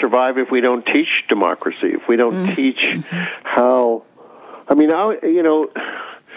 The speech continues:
Speaker 1: people love to watch sports.
Speaker 2: Yes.
Speaker 1: Take anybody who likes sports.
Speaker 2: Yes.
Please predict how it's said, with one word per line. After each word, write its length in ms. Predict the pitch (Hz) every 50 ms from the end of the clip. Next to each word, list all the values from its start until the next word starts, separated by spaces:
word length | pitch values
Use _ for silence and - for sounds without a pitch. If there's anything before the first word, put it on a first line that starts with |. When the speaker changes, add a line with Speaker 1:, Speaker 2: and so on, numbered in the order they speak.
| - - -
Speaker 1:
people 360 | - 208 220 214 226 196 165
love 280 | 139 143 151 156 147 139
to 120 | 151 139
watch 300 | 127 117 127 127 123 - - - -
sports. 400 | - - 135 113 - - - - - - - - - - - - _ _ _
Speaker 2:
Yes. 280 | 202 196 196 165 160 -
Speaker 1:
Take 200 | 151 135 - 143
anybody 380 | 139 151 151 139 143 135 131
who 140 | 127 127 123
likes 240 | 120 117 120 117 - -
sports. 320 | - 120 92 - - - - - - - - -
Speaker 2:
Yes. 120 | - 196